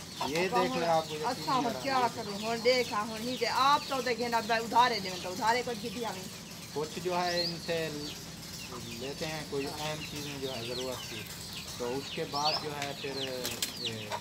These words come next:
Speaker 1: कल इंशाल्लाह लगेगी, तो कल जो है
Speaker 2: थोड़ा दुकानदार को आके जब उधारे देवे तो कोई उधारे तक नहीं, सौदे
Speaker 1: उधारे
Speaker 2: लेता
Speaker 1: जो
Speaker 2: रहे।
Speaker 1: है, कुछ जो है उधारे ले आऊँगा,
Speaker 2: जी
Speaker 1: ठीक है?
Speaker 2: हाँ,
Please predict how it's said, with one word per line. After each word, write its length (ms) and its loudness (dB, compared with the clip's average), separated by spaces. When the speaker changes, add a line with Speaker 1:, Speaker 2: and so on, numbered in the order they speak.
Speaker 1:
कल 220 2
इंशाल्लाह 520 -2
लगेगी, 460 -4
तो 120 -6
कल 420 0
जो 80 -6
है 120 -2
Speaker 2:
थोड़ा 140 4
दुकानदार 760 6
को 140 -2
आके 400 2
जब 80 2
उधारे 360 8
देवे 240 -2
तो 100 -2
कोई 220 -2
उधारे 280 2
तक 60 -6
नहीं, 360 -4
सौदे 320 0
Speaker 1:
उधारे 320 8
Speaker 2:
लेता 100 2
Speaker 1:
जो 80 2
Speaker 2:
रहे। 100 2
Speaker 1:
है, 60 -2
कुछ 320 -6
जो 120 -2
है 180 2
उधारे 400 -2
ले 220 0
आऊँगा, 420 -4
Speaker 2:
जी 220 -2
Speaker 1:
ठीक 120 4
है? 80 4
Speaker 2:
हाँ, 140 -6